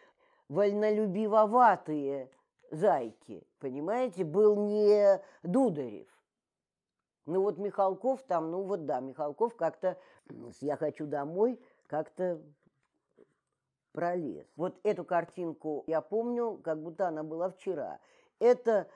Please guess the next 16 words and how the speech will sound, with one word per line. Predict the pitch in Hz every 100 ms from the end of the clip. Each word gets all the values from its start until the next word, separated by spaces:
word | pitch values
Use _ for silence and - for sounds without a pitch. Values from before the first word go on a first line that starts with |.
| _ _
была | 156 165 190 185 170 143
одна | 175 175 196 185
из | 165
финальных | - 185 175 151 151 175
репетиций | 151 160 - 151 _ 139 117 -
последнего | 170 170 175 135 123 110 117
его | 123 123
в |
жизни | 131 139 120
спектакля, | 113 113 - 127 107 92
который | - 131 127
назывался | 127 127 143 120 98 107
"Без | 117 113
страха | - 110 107
и | 98
упрёка". | 110 143 175 214 269